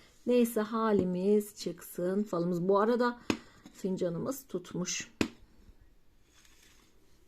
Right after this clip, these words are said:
Bak. Bayağı bir rahatlamışsın gibi görünüyor. Yani sıkıntıların en azından böyle biraz daha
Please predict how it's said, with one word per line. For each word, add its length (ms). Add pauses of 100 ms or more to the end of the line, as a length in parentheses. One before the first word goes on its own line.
(560)
Bak. 360 (1120)
Bayağı 520
bir 120
rahatlamışsın 840
gibi 200
görünüyor. 360
Yani 440 (840)
sıkıntıların 680
en 140
azından 540
böyle 280
biraz 320
daha 340